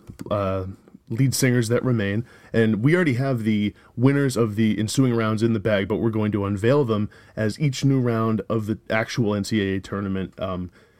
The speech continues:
continues. So the second round should be out this weekend, third round, et cetera. There'll eventually be an Elite Eight, a Final Four, and I think this is gonna be fun to see, you know,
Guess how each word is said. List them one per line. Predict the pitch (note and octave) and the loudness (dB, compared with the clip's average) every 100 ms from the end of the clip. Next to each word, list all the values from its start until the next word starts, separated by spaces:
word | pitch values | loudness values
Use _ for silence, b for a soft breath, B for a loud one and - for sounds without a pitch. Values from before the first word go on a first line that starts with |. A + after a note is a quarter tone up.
| b - | b -2
continues. | A#2+ - C#3 F#2+ F2 | -2 2 0 0 -4
So | - A#2 A2 A2 | 0 2 2 -2
the | |
second | G2+ C3 B2+ B2 | 0 -2 0 -2
round | A2+ G#2+ | -2 -2
should | A2 | -4
be | G#2 | -4
out | G2 | -4
this | G2+ | -2
weekend, | C3 B2+ A#2+ A2+ | 0 2 0 -2
third | - A#2+ G#2+ | 0 0 0
round, | A2 G#2 | -2 -4
et | G2 | -4
cetera. | - G#2 F2 F2+ | -2 -2 -2 -4
There'll | G#2 | -4
eventually | G2+ G#2+ A2 G2+ | -2 -4 -2 -2
be | G2+ G2+ F#2 | -2 -2 -2
an | |
Elite | G2 G#2+ A2 | -2 0 2
Eight, | A#2 A2+ | 2 0
a | G2 | -2
Final | - G#2+ G#2 | -4 -4 -4
Four, | - G#2+ G#2 | -2 -2 -2
and | - | 0
I | B2 | 0
think | D#3 C3+ | 2 2
this | B2+ | 2
is | |
gonna | B2+ A#2+ | 2 2
be | G#2+ | -2
fun | - A2+ G#2 | 0 0 0
to | G#2+ | -2
see, | - A2 G#2 - B B - | -2 -2 -2 -4 B B -2
you | A2+ | 0
know, | G2+ F#2+ | 0 -4